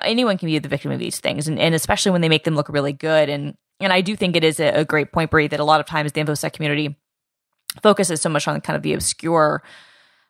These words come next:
things that don't affect everyone. And then things like this, which are, are much, you know, lower hanging fruit, ha-, really have the more negative potential. I mean, obviously that's not to say that the really catastrophic things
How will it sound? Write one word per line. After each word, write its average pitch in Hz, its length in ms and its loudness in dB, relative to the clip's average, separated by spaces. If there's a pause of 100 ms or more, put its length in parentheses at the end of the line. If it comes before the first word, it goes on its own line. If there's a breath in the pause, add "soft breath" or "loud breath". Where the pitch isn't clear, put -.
(140)
things 170 380 2
that 151 160 -2
don't 160 200 4
affect 151 260 -2
everyone. 147 280 2
And 151 80 0
then 151 120 0
things 160 220 0
like 147 160 0
this, 156 520 2
which 160 280 0
are, 156 340 2
are 151 260 2
much, 160 460 0
you 165 100 -4
know, 151 160 2
lower 151 260 2
hanging 156 300 -4
fruit, 156 400 -2
ha-, - 320 -4
really 175 380 2
have 151 260 -2
the 151 60 -4
more 151 180 -2
negative 151 380 0
potential. - 420 -4
I - 60 0
mean, 175 160 -2
obviously 165 340 0
that's 156 200 -2
not 151 100 2
to 160 80 -6
say 151 240 0
that 143 100 0
the 156 80 -2
really 147 220 -2
catastrophic - 640 -2
things - 360 -4